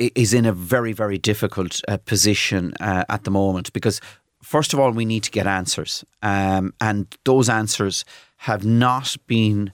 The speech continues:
uh, forthcoming. Uh, and I've been really disappointed this week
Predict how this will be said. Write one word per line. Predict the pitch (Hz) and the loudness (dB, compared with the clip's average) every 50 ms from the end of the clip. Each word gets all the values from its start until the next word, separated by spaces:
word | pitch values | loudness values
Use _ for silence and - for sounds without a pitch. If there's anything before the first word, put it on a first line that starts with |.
| _ _ - | _ _ -2
uh, | 104 95 - - | -2 -2 -2 -2
forthcoming. | - - 113 107 98 - - - 110 101 95 90 85 - _ _ - - - - - - _ - | -4 -2 -2 -2 -2 -2 -4 -2 -2 -2 0 -2 -4 -8 _ _ -20 -20 -20 -20 -20 -16 _ -4
Uh, | 113 107 107 101 101 104 - - | -2 -2 0 0 -2 -4 -4 -2
and | - 113 110 107 104 101 95 - - - _ _ _ _ _ _ - | -2 -2 0 0 -2 -2 -4 -6 -10 -16 _ _ _ _ _ _ -2
I've | 127 127 123 | -2 -2 0
been | 127 143 127 117 | 2 2 4 6
really | 117 127 117 113 110 | 4 4 4 4 2
disappointed | 117 107 - - - - - 107 107 104 101 - - 98 90 - - - - | 2 0 0 -2 -4 -2 0 0 2 2 0 0 -2 -4 -4 -4 -8 -10 -6
this | - 107 101 - - | -4 -2 -2 -2 -2
week | 104 107 101 95 85 - - | -2 -2 -2 -2 -4 -8 -16